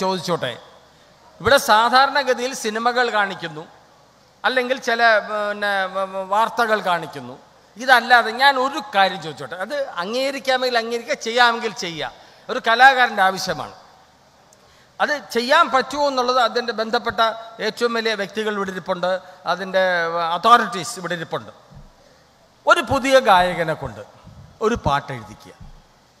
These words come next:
സംഗീത സംവിധാനം ചെയ്യാൻ അറിയാം എന്ന് പറയുന്ന ഒരാളെ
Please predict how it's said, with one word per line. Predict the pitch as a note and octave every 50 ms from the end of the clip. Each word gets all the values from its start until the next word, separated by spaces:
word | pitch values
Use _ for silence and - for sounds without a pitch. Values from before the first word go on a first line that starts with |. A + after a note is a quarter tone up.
| _ _ _ _ _ - - -
സംഗീത | B3+ B3 C4+ D4 D#4 E4+ E4+ F4 - -
സംവിധാനം | C4+ B3 A#3+ A#3+ A#3 A3 A3 G#3+ G#3+ G#3+ F#3+ E3 - - - - - _ _ _ _ _ - -
ചെയ്യാൻ | G#3 G3 F#3+ G#3 G#3+ G#3+ G#3+ G3+ F#3
അറിയാം | F3+ F3+ G3 G3+ G3 G3+ G3+ F3+ E3
എന്ന് | E3 F3 D#3+ D#3
പറയുന്ന | D#3 C#3+ C#3+ D3 C#3+ C#3+ D3 C#3+
ഒരാളെ | C#3 C3+ C3 C3 C3+ C#3 C#3